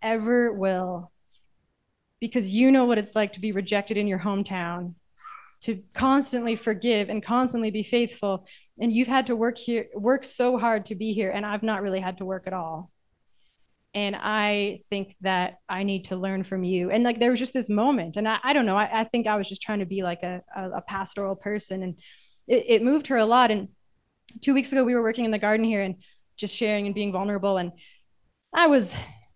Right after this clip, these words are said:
feeling sorry for myself, as I sometimes do, because I go to other churches that are really big and there's, like, four hundred people, and I listen and I'm like, "That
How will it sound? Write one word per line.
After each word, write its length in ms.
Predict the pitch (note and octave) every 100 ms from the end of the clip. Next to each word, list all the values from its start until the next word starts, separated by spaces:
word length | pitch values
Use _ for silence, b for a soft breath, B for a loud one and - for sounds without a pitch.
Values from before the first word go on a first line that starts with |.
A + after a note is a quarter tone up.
| _ -
feeling 240 | G#3 F#3+
sorry 240 | - G3
for 100 | G3
myself, 460 | G3 G3+ A3+ A#3 C4
as 100 | G3
I 80 | F3+
sometimes 380 | G3+ G3 F#3+ F3+
do, 160 | G#3
because 400 | G#3 G#3 F#3 E3+ -
I 160 | G3
go 220 | G3 G3+ F#3+
to 220 | G3 -
other 280 | F#3+ G3 G3+
churches 540 | - G3+ G3 A3+ A3
that 120 | G3+
are 120 | G3
really 220 | F#3+ G3+ F#3+
big 300 | G3 G#3 G#3+
and 100 | G3
there's, 140 | F#3
like, 140 | G3 -
four 220 | G#3 G#3
hundred 240 | G3 F#3
people, 440 | G3 G#3 G#3 A#3 - b b -
and 100 | G#3+
I 60 | G3+
listen 280 | G3 G3+ A#3+
and 100 | A#3
I'm 100 | A#3
like, 140 | A#3+ -
"That 180 | D#4+ A4